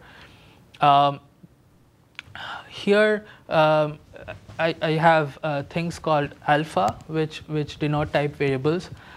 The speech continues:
Um, so there you have a formal argument x, and the type variable for that, for that formal argument is, is alpha x. There's also a corresponding,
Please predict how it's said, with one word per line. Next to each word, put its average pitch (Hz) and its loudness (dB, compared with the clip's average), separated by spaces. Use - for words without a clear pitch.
Um, 139 4
so - -6
there 165 2
you 165 0
have 160 2
a 160 -2
formal 170 -2
argument 165 -2
x, 147 -2
and 147 -4
the 147 -4
type 151 -2
variable 151 0
for 151 -2
that, 139 0
for 151 -4
that 139 -2
formal 143 -4
argument 135 -4
is, 131 -4
is 139 -4
alpha 131 -4
x. 123 -6
There's 151 2
also 160 2
a 151 -6
corresponding, 151 -2